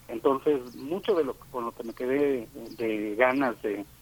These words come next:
de trabajar ahí, y junto con Las Muertas, pues fue como,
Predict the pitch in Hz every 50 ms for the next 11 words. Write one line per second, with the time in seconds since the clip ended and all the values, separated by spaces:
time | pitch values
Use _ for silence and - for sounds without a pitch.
0 | - - - - - - 120 - - 113 110 110 - 131 131 131 131 120 123 135
1 | 160 180 - - 117 107 - - 143 131 - 151 - 135 120 117 113 - 139 127
2 | 127 123 123 - 151 156 - - - 117 107 - - 131 127 127 - 160 139 127
3 | 113 107 101